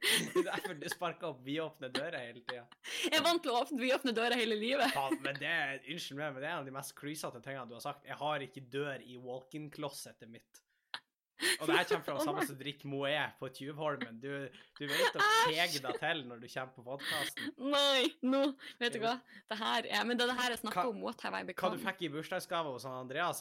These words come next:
Speaker 1: eller hæ? En Pomeranian crossbred man chihuahua, eller hva er
Speaker 2: <laughs> Henning, da er jeg ukeik. Du må ha blod... Eller ikke blodhund, what? Du må ha
Speaker 1: <laughs> Renrasa.
Speaker 2: ikke merkehund heller,
Speaker 1: Ren-,
Speaker 2: renrasa.
Speaker 1: ja,
Speaker 2: Takk.
Speaker 1: renrasa, ja, ikke sant.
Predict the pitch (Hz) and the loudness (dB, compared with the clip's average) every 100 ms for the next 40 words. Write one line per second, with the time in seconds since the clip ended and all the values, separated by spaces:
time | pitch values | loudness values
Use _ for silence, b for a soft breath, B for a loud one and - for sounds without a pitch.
0 | 123 120 147 165 131 120 - 147 139 131 | -4 -6 -4 -4 -4 -8 -6 -2 0 0
1 | 139 160 120 104 - 139 123 - 147 143 | 2 2 0 -6 -16 -18 -18 -12 -8 -8
2 | - 135 131 117 120 120 120 123 139 151 | -8 -4 -6 -6 -8 -6 -4 -4 -4 -4
3 | 110 120 123 131 - 139 127 131 117 - | -6 -10 -12 -12 -8 -10 -8 -12 -14 -18
4 | B B 202 - 269 262 - - - - | B B -12 -2 0 0 -4 -10 -10 0
5 | 208 202 240 247 - - 208 196 196 196 | 0 2 4 2 2 -2 -2 -2 -2 0
6 | 226 220 185 - - 180 190 190 - 220 | 2 4 2 -2 -10 -8 -6 -6 -6 -4
7 | 220 233 175 233 311 202 - 226 240 190 | -2 -2 0 0 0 -4 -2 -4 -6 -10
8 | 196 220 220 196 190 185 123 139 147 131 | -4 0 0 2 0 -2 -4 -6 -8 -8
9 | - - 262 208 240 - 294 277 233 233 | -6 0 4 4 2 0 0 2 2 2
10 | 208 208 202 226 233 247 - - - 247 | 0 -2 -2 0 0 -2 -4 -12 -14 -14
11 | - - - 262 254 - - - 127 - | -12 -8 -2 -2 -4 -16 -20 -20 -18 -18
12 | 226 - - | -14 -12 -12